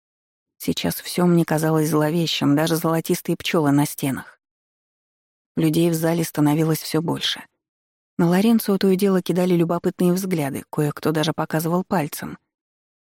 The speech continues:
Он делал вид, что не замечает этого. Но я обратила внимание, как он то и дело сжимает руку в кулак, чтобы сдержаться. Наконец, стражники закрыли двери.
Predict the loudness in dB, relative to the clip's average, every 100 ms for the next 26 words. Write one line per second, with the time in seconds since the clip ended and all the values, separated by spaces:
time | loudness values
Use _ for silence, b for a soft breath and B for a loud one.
0 | _ _ _ 2 4 4 4 4 2 0
1 | 0 2 2 4 2 2 -2 -2 -4 -8
2 | -10 -16 _ _ _ _ _ _ _ -2
3 | 0 2 0 0 0 2 4 4 6 4
4 | 2 0 -4 0 0 2 2 2 2 0
5 | 2 2 4 2 -2 -2 -4 -4 -2 0
6 | -2 -4 -2 0 0 0 -2 -4 -6 -12
7 | -16 -20 _ _ _ _ _ _ _ -2
8 | -2 0 -2 -4 -8 -14 -8 -4 0 0
9 | 0 -2 -2 0 0 0 -2 -4 -12